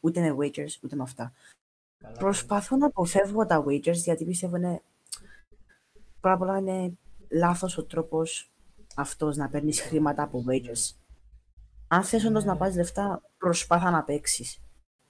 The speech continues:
Speaker 2: Τα
Speaker 1: Αλήθεια,
Speaker 2: wagers, κατά τη
Speaker 1: προσπάθα να
Speaker 2: γνώμη μου, επειδή μιλάμε για απόσπασμα και πριν για ένα κομμουνίο το οποίο είναι ακόμα ανώριμο στον τομέα των e-sports, δεν μιλάμε, πάντα
Speaker 1: Ναι.
Speaker 2: υπάρχουν και οι εξαιρέσεις που είναι αρκετά μεγάλο ποσοστό πλέον, σιγά σιγά υπάρχει μια εξαίρεση,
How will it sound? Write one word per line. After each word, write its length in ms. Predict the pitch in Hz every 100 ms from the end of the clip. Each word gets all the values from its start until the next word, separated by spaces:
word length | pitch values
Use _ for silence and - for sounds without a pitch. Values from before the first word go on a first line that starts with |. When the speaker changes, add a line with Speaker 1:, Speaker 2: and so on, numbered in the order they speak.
| _
Speaker 2:
Τα 80 | -
Speaker 1:
Αλήθεια, 380 | 147 156 156 160
Speaker 2:
wagers, 40 |
κατά 120 | - 175
τη 80 |
Speaker 1:
προσπάθα 220 | 156 156 165
να 60 | 160
Speaker 2:
γνώμη 80 | 170
μου, 220 | 165 -
επειδή 360 | - 131 127 143
μιλάμε 340 | 151 156 160
για 180 | 160 156
απόσπασμα 340 | 143 151 156 151
και 80 |
πριν 160 | 147 151
για 120 | 151
ένα 80 | 160
κομμουνίο 300 | 143 143 151
το 100 | 147
οποίο 120 | -
είναι 80 | 147
ακόμα 280 | 147 156 151
ανώριμο 440 | 139 151 160 131
στον 180 | 123 113
τομέα 240 | 110 113 110
των 220 | 113 113
e-sports, 420 | 113 - 127 - - - - - - -
δεν 200 | 131 165
μιλάμε, 320 | 175 180 160
πάντα 220 | 170 170
Speaker 1:
Ναι. 60 | 165
Speaker 2:
υπάρχουν 340 | 165 170 165
και 100 | 156
οι 40 |
εξαιρέσεις 560 | 151 147 143 165 165 -
που 100 | 151
είναι 120 | 165
αρκετά 280 | 165 151 156
μεγάλο 260 | 165 135 123
ποσοστό 400 | - - - 120
πλέον, 440 | - 123 131 135
σιγά 200 | 147 127 135
σιγά 220 | 139 139
υπάρχει 360 | 139 143 143
μια 100 | 131
εξαίρεση, 560 | 120 - 117 117 117 131